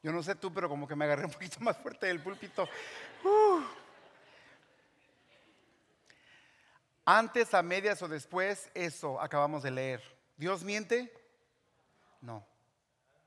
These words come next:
A-, amén, <laughs> hermano, antes, vámonos, let's go.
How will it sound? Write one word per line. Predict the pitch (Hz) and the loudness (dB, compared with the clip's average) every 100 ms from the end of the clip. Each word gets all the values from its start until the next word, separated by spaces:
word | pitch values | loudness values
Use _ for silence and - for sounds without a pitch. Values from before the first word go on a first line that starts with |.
| _ _ _ _ _ _ _ _ _ - | _ _ _ _ _ _ _ _ _ -12
A-, | 131 - - | -10 -10 -14
amén, | 107 117 110 | -12 -8 -6
<laughs> | 165 | -4
hermano, | 151 185 151 143 | -4 -2 -2 -2
antes, | 220 - 175 - | -6 -10 -10 -4
vámonos, | - 277 269 254 | -2 0 0 0
let's | 277 294 | -2 -2
go. | 277 339 381 262 | -4 -2 -2 -6